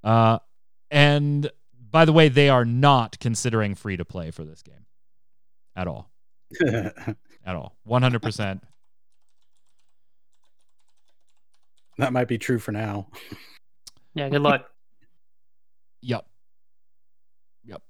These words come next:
Speaker 1: yep, yep. I can't remember where this
Speaker 2: Uh.
Speaker 1: was. I know Jason linked it, and I wanted to credit who wrote it, but I don't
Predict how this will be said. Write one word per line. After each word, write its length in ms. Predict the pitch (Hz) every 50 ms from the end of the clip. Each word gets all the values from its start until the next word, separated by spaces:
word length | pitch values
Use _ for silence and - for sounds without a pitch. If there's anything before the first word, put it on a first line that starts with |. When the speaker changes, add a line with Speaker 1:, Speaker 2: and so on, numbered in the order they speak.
| - - -
Speaker 1:
yep, 100 | 95 90 - - - - -
yep. 120 | 78 73 - - - - - - - - - - - - - - - - - - - -
I 320 | 127 127 123 123 120 120 110
can't 200 | - - 143 123
remember 300 | 120 110 110 107 104 104
where 240 | 98 101 101 101 98
this 280 | 98 98 95 - -
Speaker 2:
Uh. 100 | - 98
Speaker 1:
was. 280 | 101 95 90 92 92 104
I 80 | 107
know 120 | 107 113 113
Jason 460 | 101 95 104 98 92 - 95 92 90
linked 260 | 87 87 87 82 -
it, 60 | 90
and 120 | 85 67 82
I 60 | 92
wanted 300 | 92 98 98 95 95 87
to 140 | 92 92 87
credit 580 | - - - - - 98 92 90 87 82 - - - - -
who 460 | 107 98 95 92 90 87 87 85 80 -
wrote 240 | 78 90 85 76 76
it, 120 | 80 76 -
but 120 | - 78
I 80 | 76 76 71
don't 180 | 76 73 -